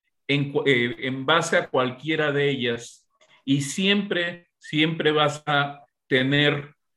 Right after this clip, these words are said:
un argumento que diga que tu comportamiento, pues, está obedeciendo o está siguiendo linea-, lineamientos de carácter ético.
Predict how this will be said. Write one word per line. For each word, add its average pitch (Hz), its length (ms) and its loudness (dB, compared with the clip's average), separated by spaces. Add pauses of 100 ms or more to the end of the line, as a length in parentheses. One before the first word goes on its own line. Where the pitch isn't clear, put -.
(220)
un 175 180 -2
argumento 143 1040 -2 (240)
que 127 140 4
diga 135 600 0 (380)
que 135 180 2
tu 123 600 -4 (140)
comportamiento, 131 1080 0
pues, 120 180 -4
está 135 640 0 (380)
obedeciendo 127 960 0
o 117 180 0
está 127 540 0
siguiendo 135 1000 -2 (280)
linea-, 120 480 0
lineamientos 131 960 0
de 117 140 -6
carácter 113 460 -2
ético. - 520 -10